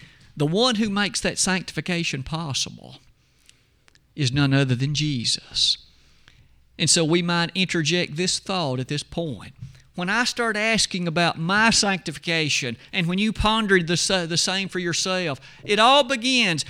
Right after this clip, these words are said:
how did Jesus sanctify himself? What is it that he did, and how did he choose to live? Again, notice some of these verses. In Hebrews two, verse eleven, the inspired writer said,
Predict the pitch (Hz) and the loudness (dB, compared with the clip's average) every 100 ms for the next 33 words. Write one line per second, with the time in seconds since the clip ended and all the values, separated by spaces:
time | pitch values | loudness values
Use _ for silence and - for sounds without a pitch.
0 | - 247 294 269 196 254 277 226 196 - | -2 4 4 4 4 4 2 2 2 0
1 | 220 220 202 208 208 240 240 - 143 - | -4 -2 0 2 2 2 0 0 -2 -2
2 | 104 - - - - _ _ _ _ _ | -10 -16 -16 -16 -18 _ _ _ _ _
3 | _ _ _ _ _ _ - 196 196 175 | _ _ _ _ _ _ 2 6 6 6
4 | 156 165 196 196 135 120 107 95 123 160 | 2 2 2 2 0 0 -4 -8 -4 -2
5 | 170 156 190 - 170 147 120 120 120 117 | 0 0 0 2 4 4 2 0 0 0
6 | - - - - - - - - - _ | -4 -12 -16 -18 -20 -20 -20 -20 -20 _
7 | _ _ _ 170 151 185 160 131 127 151 | _ _ _ -2 2 4 4 4 4 2
8 | 139 135 - 156 143 135 131 123 143 135 | 2 -2 -2 -4 -2 -2 -2 -2 -4 -4
9 | - - - - - _ - _ _ _ | -6 -10 -2 -2 -2 _ -20 _ _ _
10 | _ - 196 233 214 190 - 226 208 196 | _ 4 6 6 4 2 2 2 4 2
11 | 208 190 214 214 180 175 170 - 190 196 | 2 2 2 2 0 -2 -4 -2 0 2
12 | 185 180 185 175 165 190 185 185 | 2 2 2 2 0 0 -2 -4